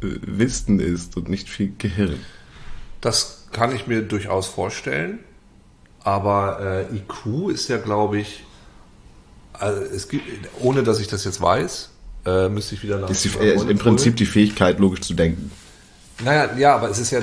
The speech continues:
Speaker 2: durchaus was Genetisches, würde ich jetzt mal sagen. Also wie geil dein Gehirn durchsynaptiert ist. Und bestimmt auch, wie du gerade sagtest, äh, eine gewisse Muskel-, eine gewisse Anwendungsgedönse.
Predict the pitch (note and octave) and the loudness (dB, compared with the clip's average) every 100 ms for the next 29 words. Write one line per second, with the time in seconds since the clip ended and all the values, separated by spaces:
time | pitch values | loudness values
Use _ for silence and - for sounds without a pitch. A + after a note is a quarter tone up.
0 | - - A2 A2 A2+ A2 A2 G2 C3 D#3+ | -2 -2 0 0 -4 -4 -2 0 -2 -2
1 | F#3 F#3 - D#3 D#3 D3 D3 C#3 C#3+ D#3 | -2 -2 -2 -4 -4 -6 -4 0 0 0
2 | G#2 G#2+ G2 G2 G2+ G2 G#2+ G2 G2 G2 | -2 -4 -4 -4 0 2 2 0 -2 -4
3 | F#2+ G2 G2+ G2 F#2 F#2+ G2+ G2 F#2+ G2+ | -4 0 0 0 -4 -2 -4 -2 -4 -4
4 | - B2 A#2 C3 E3 - - - - - | -4 -6 -4 -6 -8 -10 -14 -20 -20 -20
5 | - - A2 B2 D3 - A#2+ - C3 A#2+ | -20 0 2 2 -2 -6 -6 -2 0 0
6 | - G#2+ G#2+ A2+ - - G#2 G#2+ G2 F#2+ | -2 2 2 2 -4 -10 -6 -2 0 0
7 | F#2 F2+ - G#2+ G2+ - - F#2 F2+ F#2 | 0 -4 -4 -6 -6 -10 -6 -4 -2 -2
8 | G2 G2 F#2 F#2 G#2+ G#2 F#2+ F#2+ G#2+ - | -4 -8 -6 -4 -2 -2 -2 -2 -4 0
9 | F2 D#2+ D#2+ F2 F2 F#2+ F#2 F#2+ E2+ D#2+ | 2 2 0 -4 -4 -4 -4 -2 -2 -4
10 | D#2 D#2+ - D2+ D2+ D2+ D#2+ | -6 -8 -10 -6 -6 -6 -8